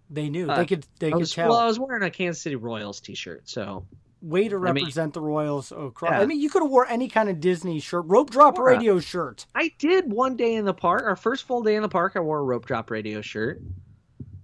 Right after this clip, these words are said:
Speaker 2: And, uh, nobody asked me what that was, 'cause I, nobody in France cares about rope dropping. So,
Speaker 1: Obviously.
Speaker 2: yeah. Only the Americans are there rope dropping, and, like, a couple crazy French people.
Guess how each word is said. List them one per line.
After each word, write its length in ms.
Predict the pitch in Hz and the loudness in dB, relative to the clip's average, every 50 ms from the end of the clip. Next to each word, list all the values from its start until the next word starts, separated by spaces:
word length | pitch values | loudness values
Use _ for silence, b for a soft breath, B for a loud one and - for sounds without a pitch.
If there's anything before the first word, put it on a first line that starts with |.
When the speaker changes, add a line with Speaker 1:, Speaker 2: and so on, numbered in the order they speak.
| - _ - | -20 _ -6
Speaker 2:
And, 320 | 127 117 113 113 113 110 | -4 -2 -2 -2 -2 -2
uh, 280 | 113 110 107 104 101 95 - 92 92 113 - _ _ _ - | 0 0 0 0 -2 -4 -6 -8 -20 -20 -20 _ _ _ -6
nobody 440 | 123 117 120 127 127 139 131 123 123 | -2 0 0 2 2 2 2 2 2
asked 280 | 123 127 127 - - | 2 0 -2 -4 -6
me 80 | 123 117 | -6 -4
what 220 | 113 117 113 - | -2 -2 -2 -2
that 200 | - 107 101 - | -4 -6 -4 -2
was, 540 | 104 127 139 120 - - - - - - - _ _ _ | -2 -2 0 0 -2 -6 -10 -10 -14 -16 -18 _ _ _
'cause 260 | - 127 117 107 - - | -6 -6 -6 -6 -6 -4
I, 220 | - 117 117 113 110 - | -4 -4 -4 -6 -10 -10
nobody 440 | 160 151 135 131 127 117 135 127 113 | -4 0 0 2 2 2 2 0 0
in 60 | 113 | -2
France 380 | - - 123 113 120 113 - - | -4 -6 -4 -4 -4 -4 -6 -8
cares 280 | - - 123 127 127 113 | -6 -2 -2 -2 -2 -2
about 240 | 101 107 107 95 90 | -2 -4 -4 -2 0
rope 200 | 110 - - - | -2 -2 -2 -2
dropping. 500 | - - - - - 90 101 117 127 - b b b b b b b b b | -10 -10 -8 -8 -10 -8 -8 -8 -10 -12 b b b b b b b b b
So, 60 | 131 | -8
Speaker 1:
Obviously. 760 | 127 123 123 120 139 127 104 98 98 98 208 240 247 180 113 _ _ _ _ _ _ _ _ | -6 -6 -6 -4 -2 -2 -2 -2 -4 -4 -4 -4 -4 -6 -8 _ _ _ _ _ _ _ _
Speaker 2:
yeah. 140 | - - 180 - _ _ _ _ _ - | -14 -14 -14 -14 _ _ _ _ _ -6
Only 300 | - 139 165 175 175 180 | -4 -2 0 0 0 0
the 160 | 185 202 196 | 0 0 0
Americans 640 | 190 190 196 180 151 127 123 - 113 110 110 107 - | 0 0 0 0 0 -2 -2 -4 -6 -6 -6 -6 -6
are 100 | 113 110 | -8 -6
there 220 | 113 110 107 107 | -4 -2 -2 0
rope 200 | 104 107 110 107 | 0 0 -2 0
dropping, 380 | - 135 110 107 - 123 123 123 | 0 -2 -2 0 0 0 0 2
and, 100 | 131 135 | 2 2
like, 220 | 160 185 185 175 - - | 2 2 0 -2 -2 -4
a 80 | 233 | -4
couple 380 | 226 - 285 262 254 - 156 123 | -2 0 -2 -2 0 0 -2 -2
crazy 380 | - - 120 113 110 107 110 | 0 -2 -2 -2 -2 -6 -10
French 340 | 104 - - 107 104 - - | -12 -8 -8 -10 -10 -10 -12
people. 380 | - 113 104 - 107 107 110 | -10 -10 -8 -6 -6 -6 -6